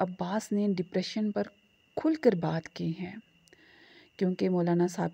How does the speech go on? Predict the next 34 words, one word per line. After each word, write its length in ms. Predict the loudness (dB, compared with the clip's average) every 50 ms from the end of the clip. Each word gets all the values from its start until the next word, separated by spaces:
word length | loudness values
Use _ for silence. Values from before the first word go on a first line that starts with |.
| -4 -4
के 120 | -2 -2
बेटे 340 | 0 0 0 0 0 2 2
ने 160 | 4 4 4 4
डिप्रेशन 540 | 2 2 0 2 0 0 0 2 0 0 2
के 100 | 2 2
पैनि-, 340 | 0 2 2 2 2 2 0 -2 -4 _ _ _ 0
पैनिक 320 | 2 4 6 6 6 6 6
अटैक 340 | 2 2 4 2 2 2 0
के 120 | -2 -2
दौरान 300 | 0 0 0 2 2 0
खुद 240 | 0 0 -2 -4 -2
को 120 | -2 -4 -4
शूट 340 | -2 -2 0 0 0 0 -2
किया, 340 | -2 0 0 2 0 0 -4 -8 -14 -20 -18 -18 -18 -18 -12 -6
जिसकी 320 | -4 -2 -2 -2 0 0 2
वजह 280 | 2 2 2 2 2 0
से 240 | 0 0 2 4 4 4
ज़ारा 260 | 4 2 2 2 2
नूर 200 | 2 2 2 2
अब्बास 440 | 0 -2 -2 -2 -2 -2 -2 -2 -2 0
ने 220 | 2 2 2 2 0 -2 -4
इसकी 340 | -6 -8 -6 -4 0 2 4
मौत 280 | 4 4 4 2 0 -2
का 160 | -2 0 0 0 0 -4 _ _ -4 -4 -4 -4 -4
अफसोस 460 | -6 -6 -4 -2 2 2 2 2 2
करते 280 | 0 0 0 2 2 0
हुए 160 | 0 0 -2 -4
साथ-साथ 680 | -4 -4 -2 0 0 -2 -2 -2 -2 -2 -2 -2 -2
डिप्रेशन 460 | -2 -4 -2 0 -2 0 0 -2 -2
के 100 | -2 -2 -2
बारे 240 | -2 -2 -4 -2 -2
में 200 | 0 0 0 0
बात 260 | 0 0 -2 -2 -4 -8 -8
की 180 | -4 -2 -2